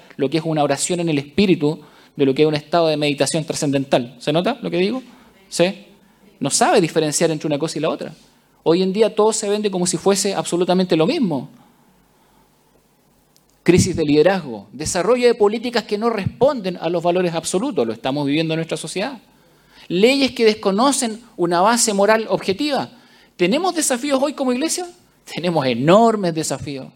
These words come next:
Y además tenemos la diferencia entre nuestras generaciones. Las personas que tenemos ya cierta edad, tenemos cierta forma de entender la realidad.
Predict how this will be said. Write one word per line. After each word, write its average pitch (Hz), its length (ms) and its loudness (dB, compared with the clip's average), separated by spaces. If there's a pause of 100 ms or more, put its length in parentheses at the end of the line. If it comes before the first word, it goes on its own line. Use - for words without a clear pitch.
(1080)
Y 160 80 -4
además 180 360 0
tenemos 214 340 -4
la 190 100 -2
diferencia 185 420 -4
entre 185 140 -4
nuestras 180 240 -6
generaciones. 160 640 -2 (1300)
Las 139 140 -10
personas 190 360 0
que 175 120 -2
tenemos 175 300 0
ya 180 120 2
cierta 185 320 -2
edad, 220 360 2
tenemos 180 320 -2
cierta 190 280 -2
forma 214 300 0
de 185 60 4
entender 180 340 0
la 254 120 2
realidad. 131 520 2